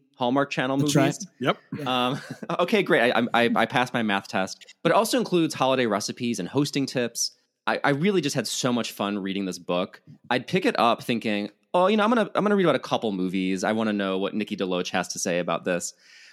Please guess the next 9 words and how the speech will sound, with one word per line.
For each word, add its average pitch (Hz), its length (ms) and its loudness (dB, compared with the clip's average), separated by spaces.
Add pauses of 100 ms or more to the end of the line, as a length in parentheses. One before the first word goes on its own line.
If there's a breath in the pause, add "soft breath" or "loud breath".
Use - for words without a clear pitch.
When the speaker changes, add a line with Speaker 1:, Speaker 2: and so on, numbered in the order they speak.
(120 loud breath)
Speaker 1:
But 131 320 2 (380)
then 175 520 0
I 131 100 2
would, 143 260 -2
like, 139 120 0
an 139 160 0
hour 120 280 4
would 104 120 0
pass 82 520 -4